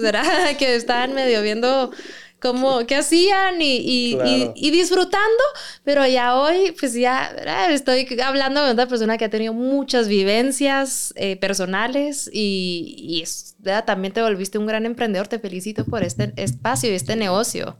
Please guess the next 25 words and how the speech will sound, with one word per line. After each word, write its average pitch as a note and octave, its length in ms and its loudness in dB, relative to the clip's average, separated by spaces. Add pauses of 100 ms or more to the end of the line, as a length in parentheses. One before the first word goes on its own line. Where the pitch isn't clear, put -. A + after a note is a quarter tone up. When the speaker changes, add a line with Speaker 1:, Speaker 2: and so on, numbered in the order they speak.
Speaker 2:
Buena A#2+ 500 -2
onda, A2+ 440 -6
te C3 120 -4
lo B2 100 2
agradezco. A#2+ 600 0
Isa, C#3+ 220 2
¿dónde D#3+ 520 2
te C#3+ 220 -4
podemos C3+ 500 0
encontrar C3+ 600 -2
para B2+ 140 0
las A#2 100 -4
personas C3 400 -4
que B2 80 -18
quieren C3+ 240 -2
ir D3 100 0
a C#3 100 -2
tu A#2+ 140 -12
curso, F3 540 -6 (360)
que A#2+ 140 -10
quieran C#3 240 2
saber A#2+ 200 -2
más C3 180 0
de C3 100 0
ti? F#3 440 0